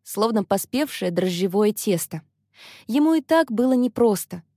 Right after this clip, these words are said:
Каждый год, чтобы не закрывать кондитерскую перед праздником и не оставлять горожан без сладкого, это уж и вовсе было бы жестоко. Он ломал голову, как выйти из положения.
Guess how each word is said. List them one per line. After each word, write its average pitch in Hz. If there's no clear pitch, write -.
Каждый 226
год, 208
чтобы 262
не 269
закрывать 254
кондитерскую 226
перед 208
праздником 202
и 233
не 240
оставлять 254
горожан 226
без 196
сладкого, 226
это 233
уж 233
и -
вовсе 240
было 202
бы 185
жестоко. 196
Он 220
ломал 220
голову, 214
как 262
выйти 208
из 196
положения. 175